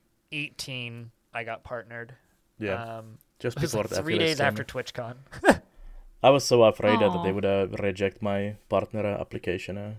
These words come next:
Speaker 2: instead of, uh, just giving me affiliate, because the affiliates were, like, just coming. And I got, like, a, like, a month or something before, uh, the affiliates, uh, became a thing, uh,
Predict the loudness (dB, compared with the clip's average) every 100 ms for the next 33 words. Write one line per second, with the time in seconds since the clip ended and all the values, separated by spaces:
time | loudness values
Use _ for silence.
0 | -12 -14 -10 -10 -8 -8 -8 -12 _ _
1 | _ _ _ -18 -8 -6 -4 -4 -4 -4
2 | -4 -4 -6 -4 -2 0 0 -2 -2 -4
3 | -6 -6 -8 -4 -6 -4 -8 -12 _ _
4 | _ -20 -20 -20 -20 _ _ _ -4 -4
5 | -4 -6 -10 -12 -10 -6 -6 -6 -6 -6
6 | -8 -10 -4 -2 -2 -4 -4 -4 -4 -6
7 | -6 -8 -6 -8 -8 -8 -8 -10